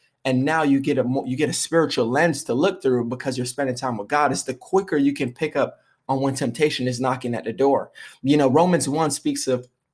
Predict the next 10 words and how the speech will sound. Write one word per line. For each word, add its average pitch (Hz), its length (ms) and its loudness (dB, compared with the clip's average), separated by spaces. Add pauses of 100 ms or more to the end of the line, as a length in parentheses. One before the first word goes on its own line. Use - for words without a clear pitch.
(500)
God 151 260 2
being 143 160 2
displeased 139 520 0
with 120 100 -10
the 123 60 -14
people 139 240 -6
that 127 100 0
were 110 160 -6
unthankful, 127 640 -4
unholy. 135 600 2